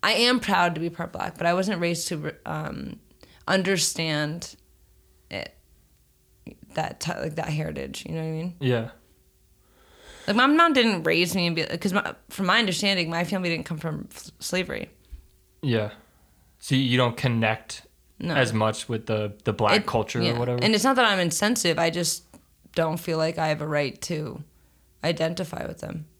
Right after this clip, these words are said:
Speaker 1: 'cause I don't experience that. I pass as white. I benefit from white privilege.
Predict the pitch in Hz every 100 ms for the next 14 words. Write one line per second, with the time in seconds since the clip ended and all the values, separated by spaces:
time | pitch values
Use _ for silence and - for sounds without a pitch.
0 | - - 180 170 175 170 160 170 - 185
1 | 185 - - 160 165 170 190 170 165 147
2 | 170 156 165 151 180 - - 175 160 175
3 | 160 151 160 170